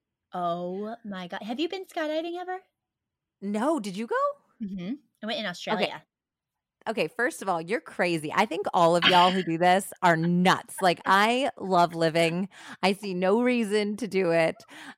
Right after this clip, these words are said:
Speaker 2: I, this is my worst nightmare, what I'm describing. Now, Andy, imagine that moment,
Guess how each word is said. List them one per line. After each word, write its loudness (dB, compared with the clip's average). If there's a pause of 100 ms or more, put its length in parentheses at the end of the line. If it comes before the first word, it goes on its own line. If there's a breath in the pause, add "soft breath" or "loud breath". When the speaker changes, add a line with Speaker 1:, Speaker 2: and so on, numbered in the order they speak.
Speaker 2:
I, -2 (200)
this 0
is -4
my 0
worst 0
nightmare, 4
what 4
I'm 2
describing. 0 (260 loud breath)
Now, 2
Andy, 0
imagine -4
that -2
moment, -4